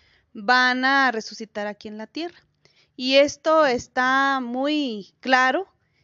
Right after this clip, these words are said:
en la palabra de Dios. Ahí es donde nos, nos explican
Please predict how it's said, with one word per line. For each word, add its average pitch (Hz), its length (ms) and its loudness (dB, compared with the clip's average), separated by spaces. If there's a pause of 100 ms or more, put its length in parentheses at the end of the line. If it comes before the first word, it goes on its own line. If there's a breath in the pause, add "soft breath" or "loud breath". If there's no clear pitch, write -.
(220)
en 226 240 -10
la 208 160 -8
palabra 202 440 -2
de 208 120 -6
Dios. 269 340 -14
Ahí 233 220 -8
es 247 100 -8
donde 254 280 -8
nos, 202 300 -14 (140)
nos 202 540 -12
explican 285 840 -6